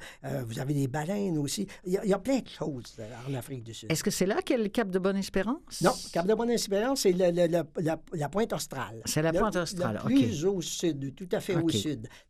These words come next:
Speaker 1: Très venteux, le Cap de Bonne-Espérance. Et, euh, vous
Speaker 2: Ouais.
Speaker 1: avez trouvé plein de singes dans le Cap
Speaker 2: Ah
Speaker 1: de
Speaker 2: ouais, hein.
Speaker 1: Bonne-Espérance. Ah ouais,
Speaker 2: Mais ça n'a
Speaker 1: euh,
Speaker 2: rien à voir avec le Cap, là. C'est
Speaker 1: plein
Speaker 2: pour ça
Speaker 1: de
Speaker 2: que je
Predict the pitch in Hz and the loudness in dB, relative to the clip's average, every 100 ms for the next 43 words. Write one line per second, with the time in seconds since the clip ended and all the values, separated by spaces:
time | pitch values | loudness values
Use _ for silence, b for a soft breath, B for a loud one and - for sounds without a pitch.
0 | _ - 110 202 220 233 220 180 233 233 | _ -14 2 6 6 6 4 2 0 0
1 | 185 180 190 180 180 190 190 190 196 175 | -4 -2 -4 -4 -4 -2 -2 -2 -2 0
2 | 202 208 185 - 160 160 165 165 170 170 | 0 -2 -4 0 4 4 4 2 -2 -2
3 | 151 156 185 226 - 190 208 214 165 220 | 0 2 2 2 0 0 -2 -2 -2 0
4 | 180 180 147 - 294 240 170 135 147 151 | 0 0 -2 -2 0 0 0 -2 -4 -6
5 | - 156 170 175 170 180 160 165 151 143 | -4 0 2 4 4 4 2 0 -2 -4
6 | - 131 196 165 190 170 196 208 165 160 | -6 -2 2 4 4 4 4 4 2 2
7 | 170 165 160 - 139 214 147 175 | 0 2 0 2 4 4 6 4